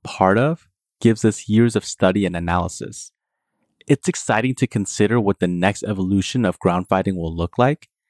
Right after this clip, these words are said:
and Nurmagomedov is a huge reason of why it's made such progress. In the co-main event, Robert Whitaker beat Jared Cannonier by unanimous decision. twenty-nine to twenty-eight across all three scorecards.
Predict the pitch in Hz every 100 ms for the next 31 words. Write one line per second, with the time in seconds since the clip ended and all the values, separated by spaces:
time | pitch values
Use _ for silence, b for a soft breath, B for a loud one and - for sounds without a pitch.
0 | _ _ _ 117 104 104 101 95 87 87
1 | 113 104 82 95 92 87 - 117 107 -
2 | 90 90 98 120 135 95 87 90 92 -
3 | - 95 - - - - 95 190 - -
4 | - - _ _ _ _ _ _ _ _
5 | _ _ 117 101 - - 170 131 92 82
6 | 85 85 - _ _ _ - 104 123 120
7 | 107 113 - 120 - 98 - 101 101 101
8 | - 92 87 104 98 87 87 87 90 92
9 | 95 92 - 90 - 95 82 - _ _
10 | _ _ - - 139 147 117 117 - 101
11 | 107 110 92 92 101 - 98 92 - 165
12 | 101 - 101 - 98 - - - - -